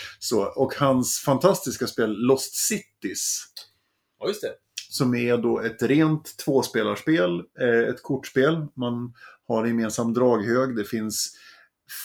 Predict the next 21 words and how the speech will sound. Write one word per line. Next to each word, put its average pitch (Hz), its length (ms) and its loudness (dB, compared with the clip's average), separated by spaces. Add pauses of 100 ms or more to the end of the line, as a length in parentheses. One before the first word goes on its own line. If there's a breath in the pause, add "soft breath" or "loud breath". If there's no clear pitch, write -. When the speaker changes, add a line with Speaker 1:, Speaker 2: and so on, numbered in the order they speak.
(140)
Speaker 1:
fem 143 420 2
olika 120 400 0
färger, 123 460 4
sex - 540 -2
med 113 200 -2
en 113 80 -2
expansion. 123 760 -4 (1500 loud breath)
Och 120 160 -4
de 131 100 2
här 123 140 4
är 117 60 4
numrerade 110 680 0
två 90 320 -2
till 104 160 -6
tio. 147 440 2 (800 loud breath)
Och 117 120 -6
sen 113 120 -2
ska - 140 -6
man 123 260 0
bygga 131 480 6
då 98 280 2